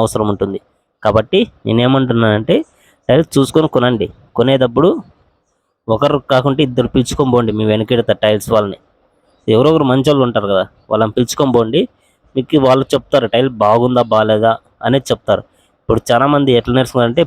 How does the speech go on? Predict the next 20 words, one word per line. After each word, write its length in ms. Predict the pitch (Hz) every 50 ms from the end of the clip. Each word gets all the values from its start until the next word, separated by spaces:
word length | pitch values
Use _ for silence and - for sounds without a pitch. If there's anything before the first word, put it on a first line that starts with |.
| - -
ప్రీమియం 360 | 127 127 135 143 147 147 143 127 - -
టైల్స్ 240 | 127 127 120 - 127
అని 80 | 120 117 117
చెప్పి 180 | - - 127 -
చూపించి, 420 | - 127 120 135 127 - - 165 143 117 104 117 - _ _ _ _ _ _ _ _ _ _ _ _ - 123
ఆ, 40 | 110 104 101 98 98 - -
థర్డ్ 200 | 120 123 131 143 139
క్వాలిటీ 240 | 156 151 139 139 123 131
టైల్స్ 200 | 123 127 120 - 120
అనేది 180 | 131 139 127 120
ఎత్తిస్తారు. 440 | 117 - 127 - - - 104 95 90 - _ - - 101
అక్కడ 140 | - 117 107 -
చూపించేదేమో 560 | 127 123 131 139 - 156 147 143 147 147 147 131 -
ప్రీమియం, 340 | 123 127 127 131 131 135 165 208 - _ _ _ _ _ _ - 117
వచ్చేదేమో 420 | 120 - - 135 123 127 127 135 131 113 _ -
థర్డ్ 200 | 110 113 110 110 -
క్వాలిటీ 240 | - 113 104 - - -
టైల్స్. 200 | 107 104 - - - - - - 107
Already 260 | 120 131 139 143 147 139
మన 60 | 131